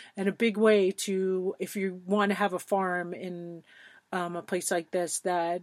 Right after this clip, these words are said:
you know, figuring out those ways to, like, maybe cook your produce or,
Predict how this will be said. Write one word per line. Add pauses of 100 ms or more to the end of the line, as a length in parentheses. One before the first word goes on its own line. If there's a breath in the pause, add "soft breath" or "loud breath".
you
know,
figuring
out
those
ways
to,
like,
maybe
cook
your
produce
or,